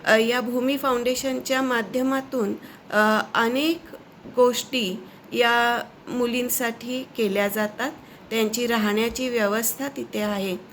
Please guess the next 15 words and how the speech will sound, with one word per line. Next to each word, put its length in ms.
तर, 360
अ, 20
ते 100
सर्व 420
मी 360
पाहिलं 380
आहे 380
आणि 300
मला 340
जाणवलं 600
आहे 180
की 320
या 200
भूमी 400
फाउंडेशनला 1040